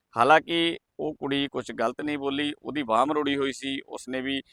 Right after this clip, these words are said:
ਇਹ ਜਦੋਂ ਉਸਦੀ ਬਾਂਹ ਮਰੋੜੀ ਗਈ, ਉਸਦੇ ਦੁੱਖ ਲੱਗਿਆ ਬਾਂਹ ਦੇ, ਪਰ ਉਸਨੇ ਤਾਂ ਇਹ ਜਿਹੜੀਆਂ ਸਾਰੀਆਂ ਗੱਲਾਂ ਕਹੀਆਂ ਨੇ। ਹਾਲਾਂਕਿ ਇਹ ਕਾਨੂੰਨ ਦਾ ਬਹੁਤ, ਉਹ ਵੀ ਜ਼ਿਆਦਾ ਰਿਸਪੈਕਟ ਕਰਦੀ ਹੈ ਕਾਨੂੰਨ ਦੀ। ਬਹੁਤ ਸਾਰੇ ਲੋਕ ਇਸ ਤਰ੍ਹਾਂ ਜਿਹੜੀ ਉਸਦੀ ਵੀਡੀਓ ਨੂੰ ਵਾਇਰਲ ਕਰ ਰਹੇ ਨੇ, ਕਿੰਨਾ ਕੁ ਜਾਇਜ਼ ਹੈ, ਤੁਸੀਂ ਆਪ ਹੀ,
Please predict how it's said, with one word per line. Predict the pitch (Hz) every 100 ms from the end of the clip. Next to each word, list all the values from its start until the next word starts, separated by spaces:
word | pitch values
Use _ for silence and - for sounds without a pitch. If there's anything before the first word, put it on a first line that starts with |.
| _ _ -
ਇਹ | 123
ਜਦੋਂ | 117 127 139
ਉਸਦੀ | 127 143
ਬਾਂਹ | 117 127
ਮਰੋੜੀ | 151 147 139
ਗਈ, | 139
ਉਸਦੇ | 127 - 139 135 -
ਦੁੱਖ | - - - 135 -
ਲੱਗਿਆ | - 117 110 127
ਬਾਂਹ | 120 127
ਦੇ, | 139
ਪਰ | 135 127
ਉਸਨੇ | - - 123
ਤਾਂ | 120 123 123
ਇਹ | 131
ਜਿਹੜੀਆਂ | 135 147
ਸਾਰੀਆਂ | 127 131 147
ਗੱਲਾਂ | 120 113 117
ਕਹੀਆਂ | 117 120 139
ਨੇ। | 139 143 _ _ _ -
ਹਾਲਾਂਕਿ | 123 151 156 175 175 170 - _ _
ਇਹ | - 131 131 -
ਕਾਨੂੰਨ | 135 139 151
ਦਾ | 147 151 151 147
ਬਹੁਤ, | 123 131 143 -
ਉਹ | - 139
ਵੀ | 160 151
ਜ਼ਿਆਦਾ | 131 120 120
ਰਿਸਪੈਕਟ | 117 - 110 -
ਕਰਦੀ | 117 123 113
ਹੈ | 123
ਕਾਨੂੰਨ | 120 117 117
ਦੀ। | 120 151 156 - _ -
ਬਹੁਤ | 123 135 -
ਸਾਰੇ | 139 143
ਲੋਕ | 139 123 -
ਇਸ | 123
ਤਰ੍ਹਾਂ | - 123
ਜਿਹੜੀ | 123 143
ਉਸਦੀ | 139 127
ਵੀਡੀਓ | 120 123 147
ਨੂੰ | 135
ਵਾਇਰਲ | 117 131 151
ਕਰ | 135
ਰਹੇ | 123
ਨੇ, | 131
ਕਿੰਨਾ | - 139 151
ਕੁ | 175
ਜਾਇਜ਼ | 160 147 139
ਹੈ, | 147
ਤੁਸੀਂ | - 135 151
ਆਪ | - 120 135
ਹੀ, | 135